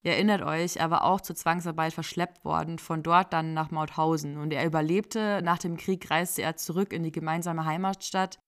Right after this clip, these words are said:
und sah am Bahnhof Kate, Kato, sein Highschool-Sweetheart, äh, wie es in seinem Nachruf heißt, den man online findet. Denn Miklos starb zweitausendsiebzehn im Alter von vierundneunzig Jahren.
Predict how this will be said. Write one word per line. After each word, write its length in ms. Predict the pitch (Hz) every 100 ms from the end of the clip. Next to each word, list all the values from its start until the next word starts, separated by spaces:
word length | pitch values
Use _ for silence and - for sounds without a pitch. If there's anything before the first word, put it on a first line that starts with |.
| _
und 360 | - 165 165 -
sah 300 | - 160 156
am 80 | 156
Bahnhof 640 | 151 151 160 185 196 - - _ -
Kate, 400 | 254 196 - - _ _ _
Kato, 580 | - 196 185 - 151 170 _
sein 480 | - - 165 165 165
Highschool-Sweetheart, 1400 | 175 208 - 170 160 156 - 180 196 - 151 165 - - -
äh, 440 | 165 156 160 160 -
wie 120 | 165
es 160 | 160
in 100 | -
seinem 280 | 151 160 156
Nachruf 520 | 156 175 180 160 151
heißt, 500 | - 151 170 - -
den 80 | 151
man 140 | 160 160
online 320 | 170 170 165
findet. 500 | - 160 151 147 - _ _ _ _
Denn 340 | 165 156 160 165
Miklos 500 | 170 196 208 196 -
starb 420 | - 160 170 -
zweitausendsiebzehn 960 | - 165 170 160 202 - - 170 175 190
im 160 | - 165
Alter 320 | 160 160 170
von 180 | 170 165
vierundneunzig 840 | - 180 185 170 156 151 147 156 -
Jahren. 400 | 151 151 147